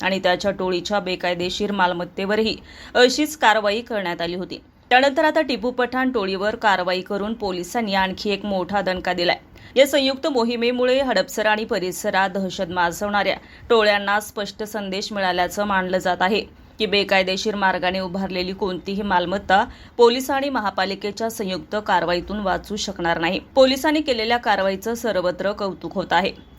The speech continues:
कुख्यात टिपू पठाणने अवैध मार्गाने मोठ्या प्रमाणावर संपत्ती जमा केली, तसेच खंडणी, खून आणि अनेक प्रकारचे गंभीर गुन्हे करून परिसरात दहशत निर्माण केली होती.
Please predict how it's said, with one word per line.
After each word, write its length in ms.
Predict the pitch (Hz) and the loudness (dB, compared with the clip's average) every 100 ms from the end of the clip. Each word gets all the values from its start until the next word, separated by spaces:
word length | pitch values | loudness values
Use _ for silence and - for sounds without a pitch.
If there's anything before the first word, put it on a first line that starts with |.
| - | -2
कुख्यात 300 | 262 277 294 | 0 2 2
टिपू 280 | 277 269 285 | 2 -2 0
पठाणने 500 | 202 196 214 208 226 | 0 0 -2 0 0
अवैध 400 | 196 165 170 175 | 0 0 0 0
मार्गाने 540 | 190 175 170 226 175 - - - - | 0 0 0 -2 -2 -6 -14 -14 2
मोठ्या 320 | 240 233 277 | 4 4 2
प्रमाणावर 580 | 277 226 214 208 196 202 | 2 0 2 0 0 -2
संपत्ती 640 | 233 226 196 180 175 208 | -4 -8 -4 -6 -6 -8
जमा 340 | 202 214 185 170 | -6 -4 -4 -4
केली, 200 | 190 185 - - 190 | -4 -4 -6 -4 -2
तसेच 300 | 190 190 - | 0 -4 0
खंडणी, 500 | 208 190 202 202 220 - | 0 2 2 2 -4 -6
खून 280 | - 208 214 - - - | 0 0 0 -6 -18 -2
आणि 160 | 214 233 | 2 4
अनेक 300 | 226 247 262 | 4 2 0
प्रकारचे 600 | 240 - 214 208 - 240 | -2 2 0 0 -2 -2
गंभीर 420 | 214 202 190 202 | 0 -2 -4 -4
गुन्हे 260 | 185 190 | -4 -4
करून 300 | 190 202 196 | -2 -4 -4
परिसरात 600 | 220 202 175 185 202 190 190 | -2 -2 -2 -4 -2 -2 0
दहशत 420 | 190 185 190 175 | -2 -2 -4 -4
निर्माण 380 | 180 180 180 175 | -4 -4 -4 -4
केली 180 | 180 | -4
होती. 240 | 175 185 | -2 -2